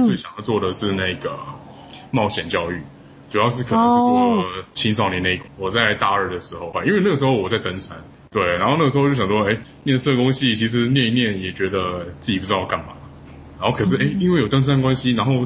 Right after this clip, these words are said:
Speaker 1: 突然偶然得知说，哎，原来其实有一些社工在做冒险教育，哦，
Speaker 2: 嗯。
Speaker 1: 或，或者人家在讲体验教育等等的，
Speaker 2: 对。
Speaker 1: 我就觉得，哎，好像可以跟我有一些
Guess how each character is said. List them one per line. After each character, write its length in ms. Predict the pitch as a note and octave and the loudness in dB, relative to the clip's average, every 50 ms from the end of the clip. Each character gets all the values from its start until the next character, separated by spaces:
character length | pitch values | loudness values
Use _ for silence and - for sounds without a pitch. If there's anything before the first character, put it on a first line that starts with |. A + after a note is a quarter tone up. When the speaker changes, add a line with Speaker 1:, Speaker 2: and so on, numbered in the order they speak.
| B2+ - | -2 -4
Speaker 1:
突 140 | - - C#3 | -2 0 0
然 100 | B2 A#2+ | 0 0
偶 220 | A2 G2+ F#2+ F#2+ | 0 -2 0 2
然 220 | G2+ G2 G2 G#2+ G#2 | 2 0 0 0 0
得 200 | G#2 G#2 G#2+ G#2+ | 2 0 0 0
知 160 | A2 A2+ A2+ | 0 -2 -2
说， 240 | A2+ A#2+ A#2 A2 A2 | 0 2 2 2 2
哎， 80 | C3 | 2
原 420 | C#3+ D3 C#3 B2 A#2 A#2 A#2 A#2 A#2+ | 2 2 2 2 2 4 2 2 0
来 80 | A#2 | -2
其 200 | A2+ - - A#2 | -4 -6 -6 -4
实 260 | A2+ B2 B2+ B2 B2 - - - - - | -2 0 0 0 0 -2 -8 -14 -8 -2
有 120 | - G2 A2 | 0 0 2
一 40 | |
些 100 | A2+ C3+ | 2 2
社 240 | C3 - - D3 A#2+ | 0 0 0 0 0
工 440 | G#2+ A2+ A#2 A2+ A#2+ A#2 A#2 A#2+ B2 - | 0 0 0 2 2 2 0 0 -2 -2
在 200 | - C3 A2 G#2+ | 0 0 0 2
做 280 | G#2+ - A#2+ A2 G#2+ | 0 0 0 2 2
冒 180 | G#2+ A#2+ A2+ G#2 | 2 2 2 2
险 160 | F#2+ F#2+ F2+ | 0 -2 -2
教 220 | F#2 G#2 F#2+ G2 G2+ | 0 0 2 2 2
育， 160 | G2 F#2+ F2 E2+ - - - - - - - - | 0 -2 -4 -8 -14 -18 -18 -20 -20 -20 -20 -18
哦， 120 | - F2 - B3 | -16 -6 -2 2
Speaker 2:
嗯。 200 | B3+ A#3+ G#3 E3+ | 2 4 4 2
Speaker 1:
或， 80 | - - - - G#2+ | 0 -2 -4 -4 -2
或 80 | G2+ | 0
者 220 | G2 F#2+ F#2 F#2 F#2+ G2 G#2 | 0 0 0 0 -2 -2 0
人 180 | G2+ G2+ G2 | 0 0 2
家 100 | G#2+ A2 G#2+ | 2 2 2
在 100 | A2+ A2 | 2 0
讲 180 | G2+ F#2 F2+ | 0 -2 -4
体 140 | - - G2 | -6 -6 -6
验 80 | F#2+ G2 | -4 -2
教 160 | - G2+ G2 | 0 0 0
育 80 | G2+ G2 | 0 -2
等 220 | - G#2 F2+ A2 | -4 -4 -4 -2
等 200 | G#2+ - F2+ F2 | -4 -4 -6 -6
的， 160 | D#2+ - D2 - - - - - | -8 -12 -12 -12 -14 -16 -4 0
Speaker 2:
对。 120 | G#3+ G3 | 2 2
Speaker 1:
我 60 | F#3 C#3+ | 4 4
就 40 | C3 | 2
觉 140 | A2 A2+ - | 0 0 -2
得， 160 | - - A2 | -2 -2 -2
哎， 60 | - - - - - - - - - - - - - | -2 -4 -8 -14 -16 -18 -20 -18 -18 -18 -18 -14 -8
好 180 | - - G2 | -4 -2 0
像 220 | G2+ - F3+ D3+ C#3 | 0 2 2 2 2
可 120 | C3 E3 | 4 2
以 80 | D#3 C#3 | 2 2
跟 280 | D3 D#3 D#3 D#3+ D3+ | 0 -2 0 0 0
我 440 | C3+ A2+ G#2 F#2+ F#2 F2 E2+ E2+ F2+ - - - - - - - - - | 2 0 0 -2 -4 -6 -8 -10 -12 -16 -20 -20 -20 -20 -20 -18 -6 -2
有 180 | B2 G#2+ G#2+ | 0 2 4
一 60 | B2+ B2+ | 4 2
些 520 | C3 - C3 C3 C3 B2+ B2+ B2+ B2+ A#2+ | 2 2 2 4 4 2 2 0 0 -2